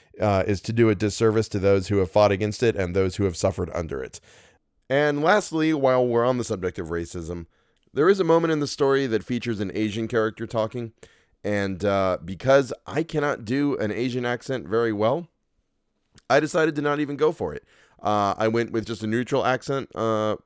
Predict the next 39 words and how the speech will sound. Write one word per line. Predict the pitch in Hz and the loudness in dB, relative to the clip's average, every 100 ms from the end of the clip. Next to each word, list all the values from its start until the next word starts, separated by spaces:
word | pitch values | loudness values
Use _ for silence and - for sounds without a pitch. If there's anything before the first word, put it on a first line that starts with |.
| - | -18
for | 90 117 117 104 | -6 0 0 2
their | 110 113 110 | 2 2 2
dialogue, | 110 113 117 120 123 120 _ _ _ _ - | 2 2 2 0 -4 -8 _ _ _ _ -10
uh, | 92 95 90 | -4 -2 -4
because | 73 101 117 107 98 | -4 -4 0 0 0
I | 110 | -2
figured | - 151 160 156 139 _ _ _ - | -2 0 0 -2 -6 _ _ _ -2
I | 156 | 2
would | 175 | 4
rather | 170 165 | 4 2
just | 143 139 | -2 -6
do | - 151 147 143 - | 0 2 2 0 -2
no | 160 214 | 0 2
accent | 160 127 - 131 127 143 135 - | 4 4 2 -4 -4 -4 -12 -6
than | 127 135 131 | -2 -2 -2
do | 143 143 | -2 2
a | 131 | 2
bad | 147 156 147 | 4 4 4
accent | 107 95 - 92 87 - | 2 0 -2 -8 -6 -4
or | 101 104 101 | -2 0 0
a, | 101 104 104 | 0 0 0
an | 101 104 | -2 -6
insulting | 113 110 151 131 110 92 - | -6 -4 -4 -2 -4 -6 -8
accent. | 87 82 - 73 78 - | -8 -8 -10 -12 -12 -18
So | - 95 90 87 _ _ - | -6 -4 -2 -4 _ _ -12
I | - | -4
decided | 107 107 110 101 95 | -4 -2 -2 -2 -4
to | 92 | -4
go | 92 90 | -2 -2
with | 85 87 - | -2 -6 -6
just | 80 - | -14 -14
a | |
neutral | 73 71 67 | -14 -10 -8
accent. | 67 69 85 67 - | -8 -8 -12 -14 -12
So, | 85 78 76 _ _ _ _ - | -10 -8 -10 _ _ _ _ -12
uh, | 85 82 | -6 -6
just, | 87 90 - _ _ | -6 -8 -8 _ _
you | - | -6
know, | 101 98 | -4 -4